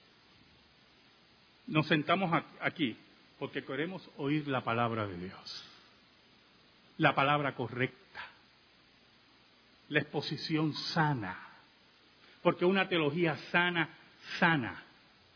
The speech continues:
porque queremos no ser intimidados, porque no queremos tampoco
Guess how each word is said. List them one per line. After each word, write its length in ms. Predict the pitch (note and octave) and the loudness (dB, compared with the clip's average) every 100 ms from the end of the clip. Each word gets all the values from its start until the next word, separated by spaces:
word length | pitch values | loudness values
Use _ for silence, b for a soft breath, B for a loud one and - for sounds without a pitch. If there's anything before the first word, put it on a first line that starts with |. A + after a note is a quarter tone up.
| _ _ _ _ _ _ _ _ _ - _ _ _ _ _ _ _ _ _ _ _ _ _ - | _ _ _ _ _ _ _ _ _ -20 _ _ _ _ _ _ _ _ _ _ _ _ _ 2
porque 260 | F3+ F3+ | 4 4
queremos 420 | - E3+ G3 G#3+ D#3+ | 4 4 4 2 2
no 180 | F3 F3 | 2 2
ser 180 | F#3+ F#3 | 2 2
intimidados, 1200 | F3 - E3+ D3 D#3 E3+ C3 A2 - - - - _ _ _ _ _ _ _ _ _ _ _ _ _ _ _ _ _ - | 0 0 2 2 2 0 -2 -8 -14 -16 -16 -20 _ _ _ _ _ _ _ _ _ _ _ _ _ _ _ _ _ -8
porque 240 | D#3+ D3 E3 | -6 0 2
no 160 | F#3+ | 4
queremos 500 | G3 F3+ G3 G3+ E3 | 4 4 4 2 -2
tampoco 580 | - D#3 D#3+ F3+ F3 C#3 | 2 0 0 -4 -4 -6